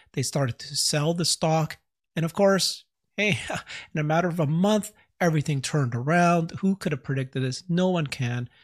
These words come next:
But there's, there's friends of mine who believe that they can time the market,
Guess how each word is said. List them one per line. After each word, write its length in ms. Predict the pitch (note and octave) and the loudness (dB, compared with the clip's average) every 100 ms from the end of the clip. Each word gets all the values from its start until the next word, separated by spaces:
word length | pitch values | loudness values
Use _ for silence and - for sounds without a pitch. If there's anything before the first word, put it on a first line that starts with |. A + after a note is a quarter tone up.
| _ | _
But 120 | F#3 F#3 | -4 -2
there's, 260 | A#3 - - _ _ - | -2 -4 -10 _ _ -4
there's 220 | F#3+ A#3 | -4 -4
friends 340 | - A3 C#4+ | -2 -2 0
of 80 | F#3 | 0
mine 260 | C#3+ C3+ B2+ | 0 -2 -2
who 160 | F3+ | -2
believe 540 | F#3+ A#3 G3 C3 C#3+ - | -2 0 2 0 -2 -6
that 160 | - D3+ | -10 -4
they 140 | D3 | -2
can 140 | D3+ E3 | -2 -4
time 360 | - C3 C3+ | -2 -2 -2
the 120 | C#3+ C#3 | -4 -4
market, 500 | D3+ F#3 - A#2+ | -2 -2 -4 -8